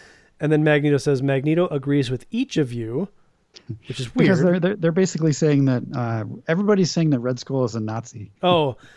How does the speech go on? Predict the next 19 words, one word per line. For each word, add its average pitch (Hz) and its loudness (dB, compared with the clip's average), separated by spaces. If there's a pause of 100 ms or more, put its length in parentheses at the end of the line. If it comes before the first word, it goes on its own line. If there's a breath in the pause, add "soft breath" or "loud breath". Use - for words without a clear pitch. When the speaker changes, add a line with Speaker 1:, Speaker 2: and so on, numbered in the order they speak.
(240 loud breath)
Speaker 1:
"A 196 -2
man 285 4
who 262 4
styles 226 2
himself 202 2
after 185 -2
one 175 2
of 160 -2
Hitler's 202 -2
whelps 135 -4
is 135 -6
fortunate 156 -6
to 135 -14
be 131 -6
allowed 127 -4
to 131 -6
breathe 151 -4
the 135 -2
same." 269 0